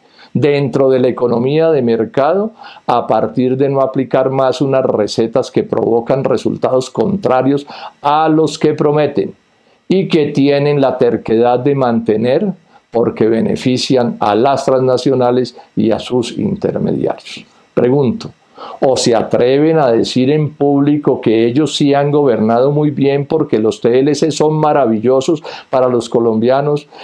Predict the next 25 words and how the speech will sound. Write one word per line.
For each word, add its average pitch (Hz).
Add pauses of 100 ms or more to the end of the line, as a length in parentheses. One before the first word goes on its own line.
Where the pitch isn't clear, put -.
(120)
y 147
que 135
los 123
culpables 135
del 127
desastre 135
de 123
atraso, 113 (200)
subdesarrollo, 117 (220)
desempleo, 120 (280)
pobreza, 131
hambre 143
y -
desigualdad 117
del 139
país, 120 (260)
al 135
igual 127
que 147
la 127
gran 120
corrupción 127
que 147
estos 139
incuban, 135